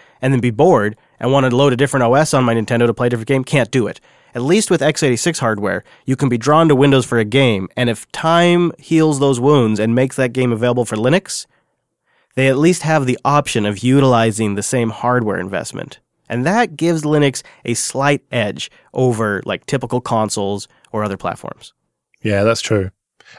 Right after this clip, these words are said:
Speaker 2: And you can dual boot as well, which you can't really do on consoles these days. So, yeah, there is the option there to have both.
Speaker 1: Of course, Munich doesn't see it that way. It appears,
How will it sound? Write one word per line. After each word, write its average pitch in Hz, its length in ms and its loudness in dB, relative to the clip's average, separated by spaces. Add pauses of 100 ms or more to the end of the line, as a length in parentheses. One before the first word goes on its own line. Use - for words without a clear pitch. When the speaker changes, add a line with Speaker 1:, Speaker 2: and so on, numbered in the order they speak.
(100)
Speaker 2:
And 165 280 2
you 143 140 -2
can 104 140 -2
dual 107 260 2
boot 110 240 2
as 113 100 -4
well, 107 220 2
which 95 160 -6
you - 80 -8
can't 101 180 -2
really 98 140 -4
do 98 140 -2
on 95 100 -4
consoles 95 460 -6
these 98 180 -6
days. 98 260 -4
So, 95 300 -6 (680)
yeah, 107 280 2
there 113 380 2
is 101 140 2
the 104 100 4
option 98 320 -2
there 92 180 -2
to - 120 -8
have 95 160 -6
both. 95 400 -6 (220)
Speaker 1:
Of - 60 -20
course, 170 200 2
Munich 208 240 4
doesn't 117 240 0
see 101 120 -6
it 98 120 -8
that 87 180 -6
way. 60 280 -14 (120)
It 127 140 0
appears, 160 600 0